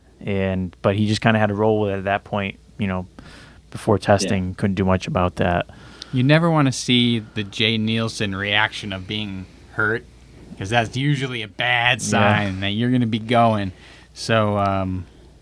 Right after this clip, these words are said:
Speaker 3: you get a little nervous when you see that.
Speaker 1: Right. And, uh,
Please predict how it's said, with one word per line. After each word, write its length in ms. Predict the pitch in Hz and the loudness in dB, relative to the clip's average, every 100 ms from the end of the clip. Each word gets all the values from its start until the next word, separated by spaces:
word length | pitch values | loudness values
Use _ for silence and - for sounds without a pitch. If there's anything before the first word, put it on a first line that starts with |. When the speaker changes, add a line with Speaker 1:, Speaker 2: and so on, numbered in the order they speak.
| - - - - - | -20 -20 -20 -16 -6
Speaker 3:
you 140 | 107 | 2
get 160 | 117 113 | 4 4
a 20 | |
little 160 | 131 139 | 6 6
nervous 480 | 135 131 110 104 - | 8 6 6 0 -8
when 100 | 104 | -12
you 60 | |
see 220 | 92 101 95 | -12 -12 -12
that. 300 | 92 95 - - - - - - - _ _ - | -10 -12 -14 -20 -20 -20 -20 -20 -20 _ _ -16
Speaker 1:
Right. 380 | - 101 90 87 - - 107 | -6 -2 -2 -4 -12 -14 -4
And, 340 | 104 101 101 | 0 2 4
uh, 320 | 98 98 95 | 4 6 4